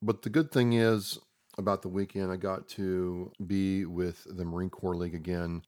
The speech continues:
at, uh, Shaw's in Easton. We were taking, uh, donations for Marine Roses. And I gotta tell you, the people in Easton were really supportive. What,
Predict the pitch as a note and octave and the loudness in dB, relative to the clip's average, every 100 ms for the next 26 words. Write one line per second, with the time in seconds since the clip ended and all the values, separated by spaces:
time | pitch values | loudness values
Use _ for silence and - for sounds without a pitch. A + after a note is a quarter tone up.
0 | - F2 D#2+ - D#2 D#2+ - G2 G2+ A2 | -8 -8 -8 -8 -10 -8 -4 0 0 0
1 | A2+ - - A#2 - C#3+ C#3 B2 _ _ | -4 -10 -6 -6 -4 -4 -6 -8 _ _
2 | _ - F2 F2 E2+ E2 E2 - - _ | _ -18 -10 -8 -8 -8 -10 -14 -18 _
3 | - G2+ - F2+ E2+ E2+ E2 E2 E2+ E2+ | -10 -8 -6 -6 -6 -6 -8 -10 -10 -8
4 | F2 F2+ F2+ G2 - - F2+ F2 E2+ - | -6 -4 -4 -8 -10 -4 -2 -2 -6 -10
5 | _ _ _ _ F2 F2 E2+ E2 F2+ G2+ | _ _ _ _ -4 -2 -2 2 2 2
6 | A2+ B2+ - _ _ _ - G2 C#3 A2 | -2 -8 -10 _ _ _ -6 -2 0 0
7 | - G2 F2 E2+ - B2 G2+ F#2+ G2 F2+ | 2 2 2 -2 -6 -4 -2 -2 -4 -4
8 | - E2+ E2 G2 F#2 - - F2+ E2 D#2 | -4 -2 0 -2 -2 -8 -2 0 0 -2
9 | - - _ _ _ F#2+ A2 | -10 -20 _ _ _ 0 0